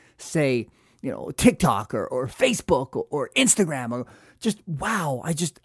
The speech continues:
uh, as a kid who felt like no one's listening to me and no one knows I'm here, and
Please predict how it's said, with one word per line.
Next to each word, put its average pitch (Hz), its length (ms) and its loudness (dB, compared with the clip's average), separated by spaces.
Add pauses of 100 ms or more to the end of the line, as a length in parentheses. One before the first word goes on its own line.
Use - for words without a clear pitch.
(120)
uh, 160 80 0 (100)
as 151 80 2
a 135 100 0
kid 208 560 4 (500)
who - 140 -2
felt 214 360 4
like 135 400 -2 (680)
no 190 140 8
one's 247 220 8
listening 190 400 6
to 107 60 4
me 101 360 0 (100)
and 151 560 2 (140)
no 147 400 6
one 247 140 8
knows 247 160 8
I'm 247 80 2
here, 123 400 2 (720)
and 147 340 4